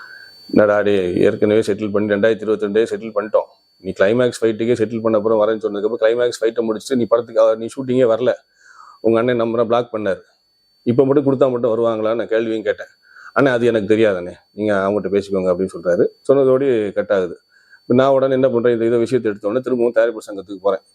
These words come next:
ஏன்னா ஏற்கனவே சங்கத்துல வந்து மகத் மேல ஒரு சின்ன ஒரு இது நான் கம்ப்ளைண்ட் கொடுத்துருக்கேன். என்னன்னா, இந்த படத்தை வந்து சென்சார் பண்ணி அவுட் கொடுத்து இது பண்ணும்போது சென்சார் படத்தை பார்க்கணும்னு கேட்கும்போது மகத் சாருக்கு படத்தை போட்டு காமிக்கிறோம்.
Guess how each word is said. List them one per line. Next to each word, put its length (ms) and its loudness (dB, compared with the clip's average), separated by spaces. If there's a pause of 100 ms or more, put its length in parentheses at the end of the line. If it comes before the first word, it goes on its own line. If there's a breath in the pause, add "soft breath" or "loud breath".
ஏன்னா 180 2
ஏற்கனவே 340 0
சங்கத்துல 420 -2
வந்து 220 0 (240)
மகத் 320 -2
மேல 220 -2
ஒரு 140 -2
சின்ன 220 -4
ஒரு 340 -2
இது 320 0
நான் 140 -4
கம்ப்ளைண்ட் 300 0
கொடுத்துருக்கேன். 360 -6
என்னன்னா, 280 2 (680 loud breath)
இந்த 160 4
படத்தை 260 0
வந்து 180 -2
சென்சார் 360 2
பண்ணி 280 -2
அவுட் 280 -2
கொடுத்து 320 -4 (260)
இது 120 0
பண்ணும்போது 360 0
சென்சார் 400 0
படத்தை 260 -2
பார்க்கணும்னு 420 -4
கேட்கும்போது 480 -6
மகத் 260 0
சாருக்கு 260 -2
படத்தை 240 -2
போட்டு 180 -4
காமிக்கிறோம். 400 -2